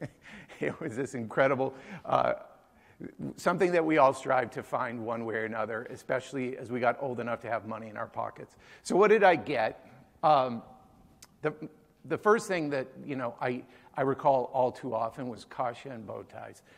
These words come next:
My mother made kasha and bow ties incessantly. Um, and I think we all look back at our youth and we thank our parents for different things. I could not be more surprised that this is something I'm gonna thank her for, but, um,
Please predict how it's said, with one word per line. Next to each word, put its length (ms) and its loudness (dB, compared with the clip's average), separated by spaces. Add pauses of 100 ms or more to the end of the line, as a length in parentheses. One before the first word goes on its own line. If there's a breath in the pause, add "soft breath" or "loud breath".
(140 soft breath)
My 140 -2
mother 460 4
made 360 -4
kasha 540 -4
and 100 -10
bow 180 -4
ties 460 -12
incessantly. 800 -12 (440 loud breath)
Um, 400 2 (120)
and 480 -2
I 140 -2
think 320 -6 (220 loud breath)
we 180 2
all 180 10
look 220 0
back 500 2 (100)
at 160 0
our 120 0
youth 460 -6
and 120 -8
we 140 -6
thank 300 -6
our 100 -2
parents 340 -12
for 120 -10
different 400 -12
things. 300 -12 (360 loud breath)
I 140 2
could 240 -10
not 240 -2
be 80 -6
more 260 -4
surprised 540 -6
that 180 -12
this 220 -10
is 80 -14
something 280 -12
I'm 80 -12
gonna 140 -12
thank 300 -14
her 100 -8
for, 300 0
but, 420 0 (320 loud breath)
um, 460 6